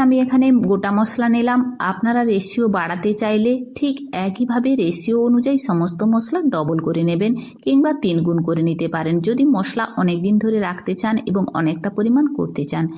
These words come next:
এবং কিভাবে এই মশলা সংরক্ষণ করে রাখবেন, তারও টিপস আমি এখানে আপনাদের সাথে শেয়ার করছি। গ্যাসের ফ্লেম লোতে রেখে দিয়ে হালকাভাবে ভেজে নিচ্ছি।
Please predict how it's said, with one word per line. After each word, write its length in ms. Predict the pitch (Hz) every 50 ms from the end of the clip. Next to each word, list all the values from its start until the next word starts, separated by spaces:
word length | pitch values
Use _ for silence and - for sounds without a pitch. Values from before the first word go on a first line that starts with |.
| 165 - - - - -
এবং 180 | 254 302 311 302 311
কিভাবে 400 | 269 254 254 262 262 269 277 277 277 - 277 233
এই 80 | 240
মশলা 360 | 233 226 220 214 220 - 240 226
সংরক্ষণ 540 | 233 - 214 185 175 175 175 175 - 240 233 240
করে 160 | 233 233 240
রাখবেন, 360 | 233 233 233 220 - 262 254 254 254 254
তারও 280 | 247 180 165 170 180 208 202
টিপস 240 | - 233 247 233 - 285
আমি 140 | 269 294 277 -
এখানে 220 | - - 202 190 196 - -
আপনাদের 300 | - - 175 180 - 202 -
সাথে 180 | 233 226 269 285
শেয়ার 320 | 277 - - 151 151 - -
করছি। 400 | - - 156 - - - - 175 - - - - - - - _ _ _ _ _ _ _ _ _ _
গ্যাসের 420 | - 202 220 220 220 - - 269 269 -
ফ্লেম 200 | - - 302 285 285
লোতে 340 | 254 202 180 175 170 - 180
রেখে 280 | 170 180 175 175 202 214
দিয়ে 220 | 190 214 220 240 233 233
হালকাভাবে 640 | - - 180 170 165 165 220 226 226 233 247 247 269 254
ভেজে 360 | 254 - 175 156 156 160 160
নিচ্ছি। 440 | 160 160 160 160 160 - - 180